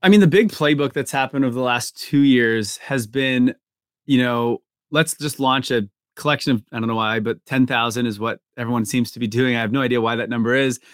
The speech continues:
but let's launch a collection of ten thousand N F Ts and, you know, hope everyone buys it. And then we will build a business around that, right? So usually it's you launch these N F Ts, it hopefully sells out.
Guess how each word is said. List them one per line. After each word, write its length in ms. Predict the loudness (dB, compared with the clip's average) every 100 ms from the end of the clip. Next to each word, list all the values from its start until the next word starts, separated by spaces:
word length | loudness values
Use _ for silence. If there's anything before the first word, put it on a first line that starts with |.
| _
but 100 | 2
let's 200 | 4 4
launch 180 | 2 0
a 60 | 0
collection 400 | 0 -2 0 0
of 100 | 0
ten 220 | 0 0
thousand 300 | 0 0 0
N 100 | 0
F 100 | -2
Ts 440 | -2 0 0 -4 -8 _ _
and, 400 | 0 2 2 2
you 80 | 2
know, 100 | 2
hope 220 | 2 2
everyone 240 | 0 0
buys 320 | 0 0 0 0
it. 240 | 0 -2 _ _ _
And 140 | 4 6
then 120 | 6
we 60 |
will 140 | 4 2
build 220 | 2 0
a 40 |
business 360 | 0 -2 -4 -6
around 260 | -4 -2 -4
that, 200 | -8 -14 _
right? 340 | 0 2 0 -2 _
So 140 | _ 2
usually 400 | 6 6 4 0
it's 120 | 2
you 100 | 0
launch 200 | 0 0
these 140 | 0
N 80 | 0
F 100 | -2
Ts, 400 | 0 0 0 -2 -4
it 160 | -4 -2
hopefully 300 | -6 -2 -2
sells 320 | 0 0 0
out. 320 | 2 0